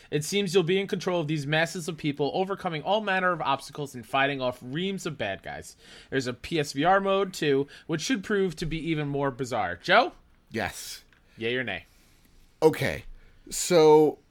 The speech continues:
Speaker 2: right off the bat, I gotta give Sony props because the little gif that we saw just introducing that there was going to be a State of Play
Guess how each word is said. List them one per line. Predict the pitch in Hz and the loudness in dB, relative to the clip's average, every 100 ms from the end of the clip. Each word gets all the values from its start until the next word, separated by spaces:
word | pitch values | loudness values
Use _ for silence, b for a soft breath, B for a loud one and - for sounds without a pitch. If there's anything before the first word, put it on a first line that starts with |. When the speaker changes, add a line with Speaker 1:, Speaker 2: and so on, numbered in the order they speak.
| _ _ | _ _
Speaker 2:
right | - 202 254 | 0 4 6
off | 226 | 4
the | 165 | 2
bat, | 139 127 107 - | 2 4 4 2
I | 143 | 2
gotta | 165 190 | 4 2
give | 190 180 | 0 -4
Sony | - 170 139 101 | -2 0 0 -2
props | - 135 208 - - - b b b b | -4 -4 -4 -10 -16 -18 b b b b
because | 139 131 180 156 139 131 - b b b | -4 -2 6 6 6 0 -8 b b b
the | 147 | 0
little | 165 202 202 175 - - - 151 | 6 10 10 8 2 -4 -16 -14
gif | 123 196 208 | 2 4 4
that | - 143 123 | 2 0 0
we | 123 | -4
saw | - 147 110 95 87 b b b b | -4 -2 -2 -2 -6 b b b b
just | 117 147 - | -4 -4 0
introducing | 156 151 123 143 139 143 | 0 2 2 -2 0 -2
that | 127 117 | -2 -2
there | 123 | -4
was | 117 | -4
going | 120 120 | -6 -6
to | |
be | 104 117 110 87 | -4 -4 -4 -6
a | |
State | 101 - 107 | -8 -6 -6
of | 104 | -8
Play | - 170 143 104 | -4 0 2 0